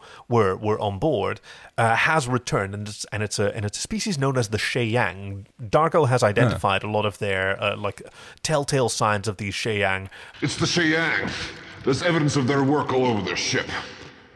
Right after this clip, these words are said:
Speaker 1: Who are, uh, consummate, like
Speaker 2: Right, especially the fire burn, the, the burning to a crisp of the, uh
Speaker 1: Yeah, they're, they're opportunistic scavengers.
Speaker 3: The Sheyang are nothing more than opportunistic foragers.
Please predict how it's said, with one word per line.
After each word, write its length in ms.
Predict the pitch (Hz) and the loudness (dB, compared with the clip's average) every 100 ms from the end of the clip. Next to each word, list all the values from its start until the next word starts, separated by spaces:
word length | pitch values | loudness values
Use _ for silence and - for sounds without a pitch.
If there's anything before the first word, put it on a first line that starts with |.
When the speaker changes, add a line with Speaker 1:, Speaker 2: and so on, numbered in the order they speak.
| - - | -20 -6
Speaker 1:
Who 180 | 131 113 | 0 2
are, 460 | 98 92 90 92 92 | 4 4 2 0 -2
uh, 240 | 98 98 - - | -4 -4 -6 -4
consummate, 560 | - 143 - 113 98 | 0 0 0 -2 -2
like 300 | 92 98 - - | -4 -8 -10 2
Speaker 2:
Right, 180 | 143 - - | 2 2 -4
especially 400 | 98 - 123 104 | -6 -2 -2 -2
the 60 | 101 | 2
fire 280 | 120 101 87 | 4 4 4
burn, 260 | 90 87 92 | 2 2 0
the, 100 | 98 | 0
the 160 | 98 98 | 0 0
burning 480 | 85 107 101 95 92 | 4 4 4 0 -4
to 140 | - | -4
a 40 | 90 | -6
crisp 400 | - 104 - - | -2 -2 -2 -6
of 160 | 80 | -8
the, 320 | - 85 80 80 | -6 -6 -4 -2
uh 300 | 78 80 80 - - - - - | -2 -2 -6 -10 -16 -16 -18 -8
Speaker 1:
Yeah, 260 | 135 151 - | 2 2 2
they're, 300 | 113 123 120 | 2 4 6
they're 180 | 113 120 - | 6 2 4
opportunistic 640 | 175 208 - 147 131 127 | 0 0 0 0 -2 -4
scavengers. 580 | - 139 143 131 135 120 - _ _ - | -4 0 0 2 0 0 -6 _ _ -4
Speaker 3:
The 60 | |
Sheyang 600 | - - 95 120 104 82 78 | 0 2 2 2 0 0 0
are 60 | |
nothing 300 | 82 85 85 | -2 -2 -4
more 220 | 82 82 76 | -2 0 0
than 80 | 69 | -2
opportunistic 680 | 76 80 78 80 73 - | -4 -4 -4 -4 -4 -6
foragers. 1000 | - - 95 82 69 - - - - - | -12 -2 2 2 2 -2 -6 -6 -4 -6